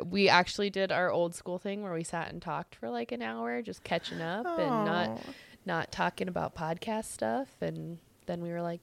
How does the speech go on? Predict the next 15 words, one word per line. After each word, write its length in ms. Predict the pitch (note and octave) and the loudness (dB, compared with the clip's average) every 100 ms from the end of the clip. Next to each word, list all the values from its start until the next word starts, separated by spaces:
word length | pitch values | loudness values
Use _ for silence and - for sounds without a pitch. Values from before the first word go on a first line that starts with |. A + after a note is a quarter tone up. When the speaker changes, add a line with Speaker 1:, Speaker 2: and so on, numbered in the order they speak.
| F#3+ | -10
Speaker 1:
"You 100 | F#3 | -8
know 100 | F#3 | -8
what? 240 | G3+ A#3+ - | -6 -8 -8
It's 160 | G3 - | -12 -12
time 280 | - G3 G3+ | -8 -6 -6
to 60 | - | -6
talk." 380 | A3 G3 - - - - - F#3 | -2 -2 -4 -12 -20 -20 -20 -2
And 120 | G3+ | 2
I 120 | G#3 G#3+ | 4 2
think 420 | A#3 A#3+ D4+ - | 2 2 0 0
it's 200 | B3 - | 0 0
time 720 | - F#3+ E3+ D#3 D3+ E3+ G3+ - - _ _ - _ _ _ _ - | -6 -4 -2 0 -2 -4 -6 -10 -18 _ _ -20 _ _ _ _ -12
to 100 | G3 | -4
talk 320 | G3 F3+ F#3 | 0 2 2
about 600 | F#3 D#3+ D#3 D#3 D3+ - | 2 4 4 4 2 0